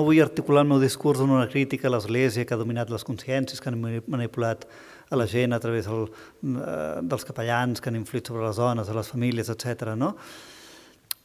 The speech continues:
Potser aquesta és la diferència entre, eh, el fet que aquestes set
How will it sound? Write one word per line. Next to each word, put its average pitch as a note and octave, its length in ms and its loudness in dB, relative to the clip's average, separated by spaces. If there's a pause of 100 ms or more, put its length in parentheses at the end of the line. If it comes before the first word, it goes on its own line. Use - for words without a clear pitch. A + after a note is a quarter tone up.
(680)
Potser F3 200 2
aquesta A3 200 0
és A3 60 -2
la G#3 80 6
diferència E3 480 2
entre, D3+ 300 4 (920)
eh, B2+ 840 0 (100)
el C3 80 -2
fet D#3+ 240 -2
que D3 160 4
aquestes C3 360 2
set - 440 0